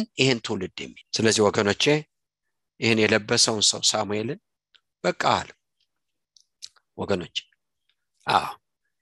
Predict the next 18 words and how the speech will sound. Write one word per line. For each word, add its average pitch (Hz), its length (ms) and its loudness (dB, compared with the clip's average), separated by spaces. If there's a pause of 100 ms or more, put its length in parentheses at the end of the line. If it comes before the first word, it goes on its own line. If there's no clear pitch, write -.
(120)
ኤርምያስ 151 360 6
መጽሐፍ፣ 131 440 6
ኤርምያስ 120 400 2
ገና 107 240 2
በግዞት 95 480 -6
ቤት 104 240 0
አደባባይ 87 560 2 (120)
ታስሮ - 380 -2
ሳለ 85 300 0 (1000)
እግዚአብሔር 110 380 4
ቃል 120 220 4
ሁለተኛ 117 520 0
እንዲህ 107 220 0
ሲል 104 200 -2
መጣለት። - 520 -12 (240)
ስሙ 120 260 2
እግዚአብሔር 98 440 2
የሆነ፣ 92 260 -12